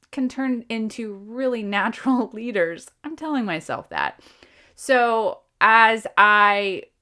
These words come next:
entered into network marketing is where I really discovered that I loved leadership. It's real, where I really discovered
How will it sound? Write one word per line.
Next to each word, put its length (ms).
entered 340
into 460
network 340
marketing 540
is 140
where 220
I 40
really 720
discovered 600
that 100
I 100
loved 340
leadership. 520
It's 160
real, 480
where 260
I 60
really 400
discovered 600